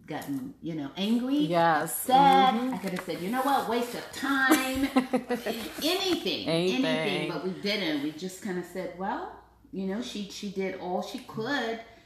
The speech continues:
Speaker 1: to try to get it, but it wasn't, it wasn't working." So at that point, we had to choose. And, and again, this solidifies when you have a choice. You only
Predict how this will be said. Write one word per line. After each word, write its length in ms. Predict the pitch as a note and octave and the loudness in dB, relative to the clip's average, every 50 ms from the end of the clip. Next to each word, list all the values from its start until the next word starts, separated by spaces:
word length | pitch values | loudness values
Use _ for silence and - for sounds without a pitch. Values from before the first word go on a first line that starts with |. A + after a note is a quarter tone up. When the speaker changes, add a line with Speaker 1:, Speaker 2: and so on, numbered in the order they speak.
| - _ _ - | -20 _ _ -18
Speaker 1:
to 120 | - F3+ | -16 -14
try 180 | - - G3+ G3 | -8 -6 -4 -4
to 300 | G3 F#3 F3 E3+ E3 - - - - - - C3+ C3+ | -4 -4 -6 -8 -8 -10 -14 -18 -20 -20 -20 -8 -4
get 180 | A3 B3+ C#4 | -2 -2 0
it, 240 | B3 A3 G3 - - - - - - D3 | -2 -2 -4 -6 -8 -12 -16 -18 -12 -8
but 180 | F#3 F#3+ F#3 | -8 -8 -8
it 220 | - - F3 D#3+ E3 | -8 -10 -12 -10 -10
wasn't, 440 | F3+ F3+ F3+ F3 - F3+ E3+ - - - _ _ _ - | -8 -8 -8 -10 -10 -12 -12 -12 -14 -16 _ _ _ -16
it 60 | E3 | -14
wasn't 300 | - D#3+ D#3+ D#3 D#3+ D#3+ | -12 -12 -12 -12 -12 -12
working." 400 | D#3 D#3+ F#3 G3 - G3 E3 D3 C#3 | -10 -10 -12 -12 -10 -10 -10 -10 -12
So 520 | - - F3+ E3 D#3+ D#3+ D#3 D3+ D#3+ - - - _ _ _ _ _ _ | -12 -12 -12 -10 -8 -8 -8 -8 -10 -12 -14 -20 _ _ _ _ _ _
at 120 | E3+ E3 - | -10 -4 -2
that 220 | E3 E3+ - - | -2 -2 -2 -2
point, 200 | G3 F3 F#3+ F#3+ | -4 -6 -6 -6
we 100 | F3+ F#3 | -6 -4
had 280 | G3+ F3+ E3 E3+ - - | -4 -4 -4 -4 -6 -6
to 140 | - E3+ D3+ | -8 -10 -10
choose. 680 | - - - C#4+ D#4+ D4 E3+ C#3 C#3+ C#3 - - - _ _ _ _ _ - | -10 -8 -6 -6 -4 -4 -4 -6 -8 -10 -12 -16 -20 _ _ _ _ _ -10
And, 260 | E3 D#3+ D#3+ E3 - - - - - | -8 -6 -6 -6 -6 -8 -12 -12 -10
and 160 | D#3+ D#3+ D#3+ | -6 -6 -6
again, 720 | D#3 - - A3 C#4+ E4+ E4 B3 G3+ F#3 F3+ E3+ D#3+ D3+ - - - - | -6 -6 -4 -2 0 0 0 0 -2 -4 -6 -8 -8 -10 -12 -14 -16 -14
this 180 | D#3+ E3+ - - - | -12 -12 -12 -14 -16
solidifies 920 | - F3+ F3 E3 E3+ G3 A3+ C#4 C4+ C4+ - - D3+ C#3+ C#3 C#3+ C#3+ D3 C#3+ C#3+ - - - | -16 -14 -12 -10 -8 -8 -6 -6 -8 -8 -10 -12 -14 -12 -14 -12 -12 -12 -12 -12 -14 -14 -12
when 220 | D#3 E3+ F3 E3+ E3 | -10 -8 -8 -8 -8
you 160 | F3+ F3 C#3+ - - - | -10 -10 -12 -14 -14 -12
have 200 | G#3 A#3 A3+ G3+ | -10 -10 -10 -10
a 120 | C3+ B2+ | -12 -14
choice. 460 | B2+ - - - - - - - - _ _ _ _ _ _ - - - - - _ | -16 -18 -20 -20 -20 -20 -20 -20 -20 _ _ _ _ _ _ -20 -20 -20 -20 -18 _
You 180 | - F3+ B3 C#4+ | -6 0 2 2
only 280 | E4 F#4+ G#4+ A4 G#4 | 2 2 2 0 -2